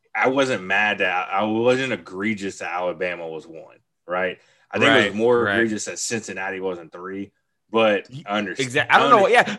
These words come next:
Speaker 2: I don't know how they were still four. They just left
Speaker 1: Because,
Speaker 2: them there
Speaker 1: be-,
Speaker 2: after blowing
Speaker 1: because
Speaker 2: out a hot Houston team.
Speaker 1: because
Speaker 2: What the
Speaker 1: they
Speaker 2: hell?
Speaker 1: just, because they let him in. I mean, that's all they wanted.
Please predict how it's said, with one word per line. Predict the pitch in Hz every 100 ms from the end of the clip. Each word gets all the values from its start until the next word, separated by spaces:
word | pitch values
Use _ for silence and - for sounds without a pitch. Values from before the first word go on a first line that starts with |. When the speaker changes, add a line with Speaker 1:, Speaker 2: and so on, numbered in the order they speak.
| -
Speaker 2:
I | 349
don't | 392
know | 370
how | 320 349
they | 330
were | 294 277
still | - 330 302 302
four. | 294 311 302
They | 269
just | 294 196
left | 233 247
Speaker 1:
Because, | 285
Speaker 2:
them | 269
there | 269
Speaker 1:
be-, | 269
Speaker 2:
after | 233 240
blowing | 240 226
Speaker 1:
because | 262 269
Speaker 2:
out | 254 226
a | 160
hot | 214 233
Houston | 165 220 - 247 247
team. | 262 277 330 - _ _ -
Speaker 1:
because | - 131 123 113
Speaker 2:
What |
the | 311 -
Speaker 1:
they | -
Speaker 2:
hell? | -
Speaker 1:
just, | - - _ _ _ -
because | 113 110 120 107
they | 110
let | 110 110
him | 110
in. | 127 82 - _
I | 95
mean, | 98 95
that's | 101 113
all | - 117 117
they | 110
wanted. | 90 92 78 -